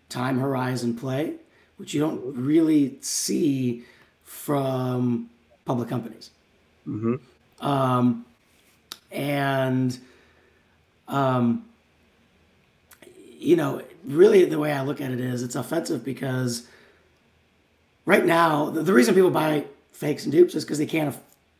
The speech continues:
Speaker 1: they can't afford, or they can't justify spending a hundred dollars in a pair of yoga pants.
Speaker 2: Mm-hmm.
Speaker 1: Even if they're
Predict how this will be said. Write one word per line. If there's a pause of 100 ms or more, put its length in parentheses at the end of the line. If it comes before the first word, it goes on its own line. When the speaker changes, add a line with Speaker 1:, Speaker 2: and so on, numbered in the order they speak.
Speaker 1:
they
can't
afford, (1080)
or
they
can't
justify (280)
spending
a
hundred
dollars
in
a
pair
of
yoga
pants. (460)
Speaker 2:
Mm-hmm. (180)
Speaker 1:
Even
if
they're